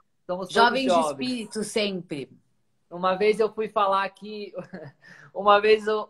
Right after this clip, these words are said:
Speaker 1: eu fui falar justamente desse, desse lance de, do jovem, eu falei de um poeta, e aí usei uma frase do Chaves, né? Que ele falava, "Os jovens de oitenta e cinco anos e velhos de apenas dezesseis." Aí virou a hashtag, a, a live do Chaves, e assim vai, né?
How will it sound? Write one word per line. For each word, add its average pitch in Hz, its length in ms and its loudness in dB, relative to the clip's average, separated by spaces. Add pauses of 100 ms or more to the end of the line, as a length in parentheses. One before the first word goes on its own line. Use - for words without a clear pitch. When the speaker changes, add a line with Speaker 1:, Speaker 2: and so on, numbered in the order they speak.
(100)
Speaker 1:
eu 190 140 -4
fui 208 200 -4
falar 190 420 0
justamente 233 440 -10
desse, 208 300 -4
desse 190 260 -10
lance 202 260 -8
de, 185 140 -14
do 170 160 -8
jovem, 190 420 0
eu 180 140 -4
falei 185 220 -8
de 190 100 -16
um 190 80 -14
poeta, 175 720 -2 (400)
e 180 160 -8
aí 185 280 -2
usei 196 240 -6
uma 196 200 -6
frase 196 300 -4
do 196 140 -12
Chaves, 180 560 -4
né? 160 160 -12
Que 165 80 -18
ele 170 80 -18
falava, 165 320 -8
"Os 160 120 -14
jovens 180 480 -6
de 175 140 -16
oitenta 175 320 -14
e 170 80 -10
cinco 170 380 -6
anos 196 360 -2
e 185 160 -14
velhos 170 380 0
de 180 80 -2
apenas 185 340 -4
dezesseis." 170 640 -10
Aí 156 220 -4
virou 180 260 0
a 175 100 4
hashtag, 170 600 -4
a, 160 320 -4
a 147 80 -4
live 160 320 -6
do 175 100 -14
Chaves, 143 600 -6
e 135 60 -20
assim 135 260 -20
vai, 120 260 -14
né? 113 140 -20